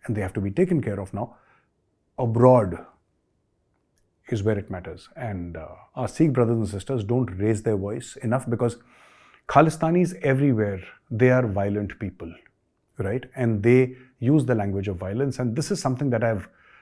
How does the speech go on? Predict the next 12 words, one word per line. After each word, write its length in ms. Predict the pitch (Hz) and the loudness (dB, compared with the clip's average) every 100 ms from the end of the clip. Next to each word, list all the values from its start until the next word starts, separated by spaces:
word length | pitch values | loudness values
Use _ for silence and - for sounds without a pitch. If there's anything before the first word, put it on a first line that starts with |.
| - | -8
that 140 | 117 110 | -2 0
I 100 | 98 | 0
have, 280 | 107 95 | 0 0
uh, 180 | 98 95 - _ _ _ _ _ _ _ _ _ _ _ _ _ _ _ _ _ _ - | -2 -2 -6 _ _ _ _ _ _ _ _ _ _ _ _ _ _ _ _ _ _ -2
maintained 380 | 110 107 123 117 | 0 2 0 0
for 160 | 123 120 | -2 -2
a 40 | |
very 180 | 104 107 | -2 -2
long 220 | 95 95 | -4 -8
time. 260 | 87 85 - _ _ _ _ | -10 -16 -18 _ _ _ _
You 120 | 127 127 | -2 0
can't 280 | 156 175 | 0 -2